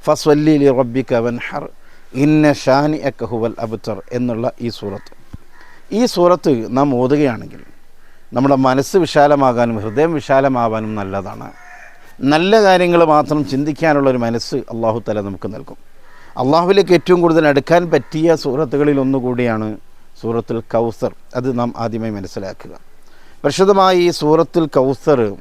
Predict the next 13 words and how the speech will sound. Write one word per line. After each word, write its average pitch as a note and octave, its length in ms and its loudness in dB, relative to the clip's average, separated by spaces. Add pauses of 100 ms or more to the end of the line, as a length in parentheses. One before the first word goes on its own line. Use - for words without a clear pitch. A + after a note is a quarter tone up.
(500)
നാം C#3 260 0
ഓതുകയാണെങ്കിൽ, B2+ 800 0 (520)
ഓതിക്കഴിഞ്ഞ F3 560 2
ഉടൻ E3+ 260 4
റബ്ബിനോട് D3+ 380 4
ചോദിക്കുകയാണെങ്കിൽ C3 880 -2
അല്ലാഹു A2+ 420 -4
തആല A2+ 160 -2
ഉത്തരം C#3+ 420 -4
നൽകുമെന്നാണ് A2+ 640 -4 (320)
മഹാൻ A2 320 -8
പറഞ്ഞിട്ടുള്ളത്. G2+ 640 -10 (400)
ചോദിക്കേണ്ടത് C3 680 2